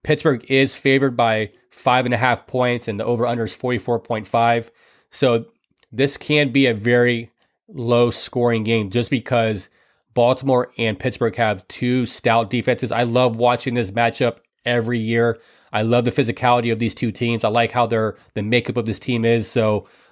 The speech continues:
um, this is gonna be a very fun Thursday night game. Um, it may not be fun fantasy-wise because of, you know, the, the, how good the two defenses are. But when it comes to who you're starting, you're gonna start Lamar Jackson.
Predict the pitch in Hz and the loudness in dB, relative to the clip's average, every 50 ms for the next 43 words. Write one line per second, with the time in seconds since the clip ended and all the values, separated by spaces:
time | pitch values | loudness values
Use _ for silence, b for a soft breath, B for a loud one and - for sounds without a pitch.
0 | b - 107 107 104 101 98 95 - 113 127 127 - 151 139 127 127 123 117 107 | b -2 0 0 0 0 -2 -6 -4 -2 -2 0 2 0 0 2 2 0 2 2
1 | 117 117 117 117 117 104 - - - - 120 117 113 113 110 98 _ - 117 113 | 2 2 4 2 2 0 -4 -6 -2 0 2 2 2 0 -2 -4 _ 0 0 0
2 | 101 117 107 110 107 110 104 104 113 117 120 117 107 b b b b b b b | 0 0 0 0 -2 -2 -2 0 0 2 2 0 -2 b b b b b b b
3 | b b b b b - 117 117 113 110 123 123 120 151 151 156 143 143 147 127 | b b b b b -2 0 0 0 0 0 0 2 4 4 4 4 2 0 0
4 | - - 151 131 120 - 139 139 135 - 131 110 113 110 110 - 120 113 - - | 2 2 0 2 2 2 2 2 2 2 2 2 2 2 2 0 -2 -2 0 0
5 | 123 107 113 117 110 104 92 - - - 113 113 110 104 104 110 - _ _ _ | 0 2 2 0 0 -2 -4 -8 -12 -8 -6 -4 -4 -4 -6 -8 -14 _ _ _
6 | _ _ _ _ _ - 113 107 123 113 110 110 117 - 120 117 107 110 - _ | _ _ _ _ _ -10 -2 0 2 2 2 0 -2 -2 -4 -4 -4 -6 -10 _
7 | _ - - - 127 117 113 131 127 123 117 - 135 113 110 123 120 - 135 113 | _ -6 -2 -2 0 0 0 0 0 0 -2 -2 -2 -2 0 0 0 0 0 -2
8 | 117 117 98 117 113 117 120 123 b b b b b b b b b - 139 139 | -2 -2 0 2 2 2 2 0 b b b b b b b b b 0 2 2
9 | 151 147 147 139 135 - 151 147 143 - - - 156 143 139 139 135 127 113 135 | 2 2 0 -2 -2 0 -2 -2 -2 -4 -6 -4 -2 0 2 2 0 0 0 0
10 | 143 139 135 - - - 139 139 135 147 147 147 135 - _ _ _ _ _ _ | 0 0 0 -2 0 0 2 2 2 0 -2 -4 -6 -10 _ _ _ _ _ _
11 | _ _ _ _ _ _ _ _ _ _ _ _ _ _ _ _ _ - 123 131 | _ _ _ _ _ _ _ _ _ _ _ _ _ _ _ _ _ -4 -2 0
12 | 123 117 147 151 143 - - 151 135 135 135 131 131 131 127 117 - 127 117 120 | 0 2 2 0 2 2 2 2 2 2 0 0 0 0 0 0 0 2 2 2
13 | 123 - - 135 127 127 120 | 0 -2 -4 -6 -4 -4 -6